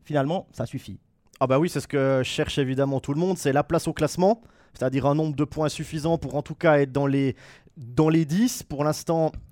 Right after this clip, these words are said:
Speaker 2: Lausanne est douzième à deux points de cette fameuse dixième place. Honnêtement, je pense que Lausanne va réussir à entrer, euh, dans les dix. Ils ont le talent, euh, pour. Si ce qu'il y a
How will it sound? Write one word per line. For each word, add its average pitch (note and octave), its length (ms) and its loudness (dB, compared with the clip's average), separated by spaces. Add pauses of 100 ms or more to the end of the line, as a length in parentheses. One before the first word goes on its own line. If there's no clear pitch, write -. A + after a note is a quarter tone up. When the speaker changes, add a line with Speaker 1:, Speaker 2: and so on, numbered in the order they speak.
Speaker 2:
Lausanne C#3+ 560 4 (480)
est C#3 320 4
douzième D#3+ 640 2
à C3 240 6
deux F#3+ 240 6
points G3+ 400 4 (240)
de C3+ 100 -2
cette D3+ 220 -2
fameuse D3+ 400 2
dixième C#3 480 0
place. E3 420 4
Honnêtement, F3+ 380 2
je - 60 -6
pense C#3 140 -6
que C#3+ 100 -2
Lausanne C#3 280 2
va A2+ 140 0
réussir D3+ 560 -2
à B2 40 -2
entrer, C3 440 -4
euh, A2+ 220 -2 (260)
dans C3 140 0
les C#3 120 2
dix. E3 260 -6
Ils C#3 100 -6
ont C3 120 -2
le B2+ 220 0
talent, D3 460 2 (220)
euh, A#2+ 60 -2
pour. A3 440 0 (240)
Si F3+ 380 -2 (540)
ce - 120 -18
qu'il D#3+ 80 0
y E3 40 6
a E3 60 4